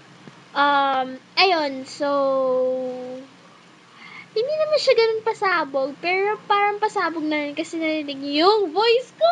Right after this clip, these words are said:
Akala ko may ipis. Um, so, ayun, so, bye-bye! Ay, oo nga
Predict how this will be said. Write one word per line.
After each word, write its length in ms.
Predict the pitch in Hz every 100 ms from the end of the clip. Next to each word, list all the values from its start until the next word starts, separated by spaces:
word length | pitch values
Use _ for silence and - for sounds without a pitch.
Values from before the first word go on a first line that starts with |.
| 784 784 659
Akala 240 | 554 508 494
ko 80 | 480
may 100 | 466 415 427
ipis. 320 | - 415 392 - - - - - -
Um, 320 | 302 302 311 - -
so, 240 | - 349 349 - - - - - -
ayun, 320 | 392 349 320
so, 460 | 311 339 339 339 320 -
bye-bye! 240 | 571 587 571 587 571 508 - - - - - - - - - - - 539 - - - - - - - -
Ay, 160 | 415 453
oo 160 | 415 494
nga 160 | 508